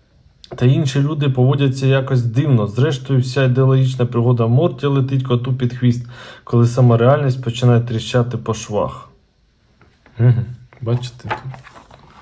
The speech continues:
Що нас чекає у майбутньому? Дивіться, що тут відбувається.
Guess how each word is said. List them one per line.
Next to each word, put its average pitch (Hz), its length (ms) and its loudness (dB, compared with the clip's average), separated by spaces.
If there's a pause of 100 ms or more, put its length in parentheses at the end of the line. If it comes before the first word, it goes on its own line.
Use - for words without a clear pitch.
(720)
Що 120 120 -4
нас 117 200 0
чекає 123 500 0
у 131 100 -2
майбутньому? 107 600 0
Дивіться, 104 300 -8
що 110 180 -8
тут 104 220 -8
відбувається. 101 920 -8